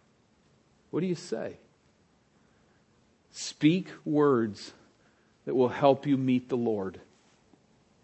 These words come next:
In the providence of God, on the way to hospice, I was thinking about what I could say, and it paralleled exactly that request.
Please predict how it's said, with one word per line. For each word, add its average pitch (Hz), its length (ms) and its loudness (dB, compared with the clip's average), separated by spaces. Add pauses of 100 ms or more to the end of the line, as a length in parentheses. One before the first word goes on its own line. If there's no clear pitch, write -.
(2250)
In 147 140 0
the 127 80 4
providence 139 580 6
of 120 140 0
God, 131 280 6
on 120 120 4
the 117 80 2
way 123 500 4 (460)
to 120 120 2
hospice, 131 840 2
I 120 160 2
was 117 340 -4
thinking 139 500 0
about 98 460 -4 (180)
what 113 200 0
I 110 80 2
could 110 220 -6
say, 123 400 2
and 107 100 -2
it 107 120 -6 (600)
paralleled 117 800 2
exactly 113 680 -2
that 104 220 -2
request. 98 680 -8